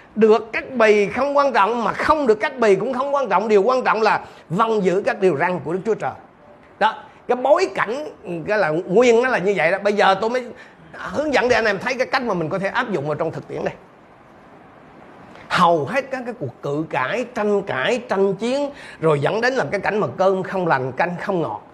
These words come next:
Từ cái phạm vi gia đình bắt vào trong hội thánh rồi ra xã hội, từ một gia tộc đến cả dân tộc là đều bắt nguồn từ những cái khác biệt nho nhỏ, cái khác biệt thứ yếu không phải quan trọng đó đó anh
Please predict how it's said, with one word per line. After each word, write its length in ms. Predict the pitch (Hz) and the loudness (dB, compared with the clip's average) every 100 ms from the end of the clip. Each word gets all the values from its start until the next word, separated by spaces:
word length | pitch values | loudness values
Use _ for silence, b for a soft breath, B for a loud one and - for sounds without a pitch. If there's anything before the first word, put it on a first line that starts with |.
| - - - - - | -20 -20 -20 -20 -6
Từ 140 | 147 | -4
cái 80 | 151 | -2
phạm 200 | 175 151 | -2 0
vi 140 | 175 196 | 2 2
gia 320 | 180 208 196 | 2 2 2
đình 360 | 175 170 147 | 2 2 0
bắt 160 | 165 - | -4 -2
vào 200 | 165 131 | -2 -2
trong 140 | 185 165 | -4 -4
hội 160 | 139 - | -4 -4
thánh 280 | 247 302 | -4 -2
rồi 120 | 262 147 | -2 2
ra 140 | 180 | 0
xã 200 | 170 190 | 0 0
hội, 300 | 170 127 151 B B - | 0 -2 -4 B B -2
từ 140 | 156 | -2
một 200 | 151 143 | 0 -4
gia 260 | 190 226 214 | -4 0 0
tộc 300 | - 139 180 | 2 -2 0
đến 140 | 240 | -2
cả 100 | - | 0
dân 220 | 190 208 180 | 2 2 2
tộc 240 | 139 117 | -2 0
là 180 | 151 131 B B | 0 0 B B
đều 240 | 165 156 135 | -2 -2 -2
bắt 240 | 160 - | -4 -4
nguồn 220 | 165 135 123 | -2 -2 -4
từ 60 | |
những 200 | 131 143 | -4 -4
cái 100 | 190 214 | -4 -4
khác 200 | 254 262 175 | -4 -2 0
biệt 160 | 131 127 B B | -2 -4 B B
nho 160 | 165 196 | -2 2
nhỏ, 460 | 196 165 120 165 214 | 2 2 2 0 0
cái 80 | 233 | -4
khác 240 | 196 240 | -6 -6
biệt 160 | 170 139 - | -4 -6 -4
thứ 280 | - 285 - | -2 -2 0
yếu 260 | 269 311 | 0 0
không 280 | 302 - 170 | -2 -2 -2
phải 160 | 147 185 | -2 0
quan 200 | 190 170 | 0 0
trọng 300 | 147 123 117 | -2 -4 -4
đó 100 | 160 | -4
đó 80 | 175 | -6
anh 140 | 131 | -8